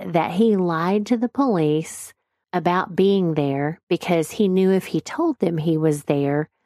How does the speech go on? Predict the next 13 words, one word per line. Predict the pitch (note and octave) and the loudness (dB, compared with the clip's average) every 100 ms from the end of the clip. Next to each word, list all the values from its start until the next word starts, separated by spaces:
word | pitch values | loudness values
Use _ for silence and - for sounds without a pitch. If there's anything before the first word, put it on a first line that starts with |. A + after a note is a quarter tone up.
| _ - | _ -4
that | F#3 D#3+ | -4 -2
he | - G3+ | 0 2
would | G3 E3 | 2 0
be | F3+ E3 E3+ _ _ _ | 0 0 0 _ _ _
suspect. | - - D#3 C#3 - - - _ - - _ _ | -14 -4 -4 -4 -8 -6 -6 _ -20 -20 _ _
Well, | G3+ F3+ F#3 F#3 F3+ D#3+ | -12 -10 -6 0 2 0
duh, | D#3+ D#3 F3+ D3 - F3 - - | -6 -2 0 2 -2 -6 -8 0
you're | G3+ | 0
gonna | G3 A#3 G#3 | 2 0 2
be | D#3 D#3 - | 0 0 -2
a | F3 | -4
suspect | - D3+ D3 - D#2 - - - A#3+ | -2 -4 -4 -6 -6 -6 -14 -8 0
anyway. | A#3 F#3+ D#3 D3 C#3+ D3+ | 2 2 2 0 0 -2